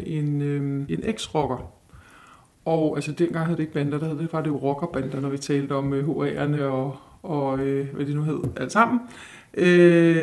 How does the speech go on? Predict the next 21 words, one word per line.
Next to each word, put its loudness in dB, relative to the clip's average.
og 4
jeg 6
kan 0
huske, 2
at 2
jeg -4
fortalte, 2
jeg 2
mødte 2
ham 0
på 0
pædagogseminaret, 0
hvor -4
jeg 0
var -2
fuldt 0
en 0
klasse, 0
og -2
fortalte 0
han -2